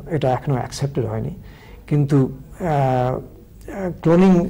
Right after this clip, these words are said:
actually is, uh, এক, আহ, যেন যমজ, আহ, যমজ, আহ, এক যমজ বড়, এক যমজ অনেক পরে হয়েছে,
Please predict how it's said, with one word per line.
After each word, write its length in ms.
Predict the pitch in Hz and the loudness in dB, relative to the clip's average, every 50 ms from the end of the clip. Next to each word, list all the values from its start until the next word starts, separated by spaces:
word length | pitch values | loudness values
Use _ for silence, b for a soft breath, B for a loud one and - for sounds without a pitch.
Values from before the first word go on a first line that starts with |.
| - - 170 | -4 -2 2
actually 480 | 165 170 - - - - 180 147 143 165 | 2 2 0 0 0 2 4 4 4 4
is, 440 | 190 - - - 156 170 139 139 | 2 0 -2 -6 -6 -4 -4 -4
uh, 580 | - - - - - 170 175 165 160 156 151 151 | -6 -8 -10 -14 -10 -6 -4 -4 -2 -2 -2 -4
এক, 80 | 143 147 - - - - - 190 175 | -4 -6 -8 -14 -16 -14 -12 -8 -4
আহ, 100 | 160 151 | -2 -2
যেন 300 | 139 143 147 143 135 131 | 0 0 2 2 2 2
যমজ, 560 | 123 120 143 143 147 147 123 101 95 - - - - - | 2 2 2 2 4 2 2 0 -2 -8 -10 -12 -10 -6
আহ, 640 | 98 139 127 131 120 - - 160 151 151 143 147 156 | -4 -4 -2 -2 -4 -4 -4 -4 -4 -4 -4 -6 -6
যমজ, 440 | 170 160 135 139 143 139 135 120 151 | -4 -2 0 2 2 2 0 0 -4
আহ, 720 | 156 - - 220 - - 143 131 131 127 127 127 123 - - - - - - - - | -6 -8 -10 -8 -6 -4 -2 -2 -2 0 -2 -2 -2 -4 -6 -10 -16 -20 -12 -4 0
এক 180 | 170 151 139 | 2 2 4
যমজ 400 | 120 156 160 156 151 143 139 - - - - - - 151 135 | 4 4 4 4 4 2 0 -2 -6 -14 -12 -8 -4 2 4
বড়, 300 | 143 147 170 208 254 262 - - | 6 6 8 6 6 4 0 0
এক 120 | - 131 120 | -2 0 2
যমজ 280 | 123 139 135 123 120 | 2 2 2 0 0
অনেক 320 | 135 165 151 151 151 151 - | 2 2 4 4 4 2 0
পরে 200 | 139 117 117 107 | -2 0 0 0
হয়েছে, 340 | 107 120 120 - - 131 | -2 -4 -6 -6 -8 -8